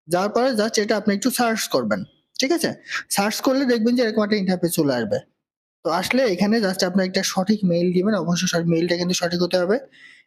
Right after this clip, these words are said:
একটা পাসওয়ার্ড দিবেন, সেম পাসওয়ার্ডটা আবার দিবেন, তারপর স্ক্রল করে একটু নিচে চলে আসবেন। আসলে দেখবেন যে এরকম একটা ইন্টারফেস চলে আসবে। তো এখানে আপনি পাসওয়ার্ডগুলো দিয়ে দিবেন। দেওয়ার পরে এইখানে দেখবেন যে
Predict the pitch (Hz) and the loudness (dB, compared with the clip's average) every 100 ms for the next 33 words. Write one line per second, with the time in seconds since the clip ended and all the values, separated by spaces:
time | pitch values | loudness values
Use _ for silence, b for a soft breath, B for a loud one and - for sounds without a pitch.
0 | B 180 190 185 185 - 175 185 202 233 | B -2 0 0 0 0 0 2 2 0
1 | - 175 170 170 175 175 170 180 185 240 | 0 0 0 0 0 2 2 2 2 2
2 | 208 180 180 202 - 254 247 254 240 240 | 2 2 2 0 0 -2 0 0 2 2
3 | 240 233 180 135 113 107 - _ _ B | 2 2 0 0 0 -2 -4 _ _ B
4 | B B - 196 277 254 226 233 226 208 | B B -4 0 0 0 2 2 2 2
5 | 208 202 190 185 190 190 196 196 220 302 | 2 2 2 0 0 2 2 2 0 0
6 | 226 185 196 185 190 185 175 175 180 185 | 0 2 0 2 0 0 0 0 2 0
7 | 175 170 185 208 294 b b b - 196 | 2 2 2 0 -2 b b b -2 -2
8 | 240 202 175 156 185 226 240 240 226 247 | 0 2 2 2 2 2 2 2 2 0
9 | 247 294 | 2 0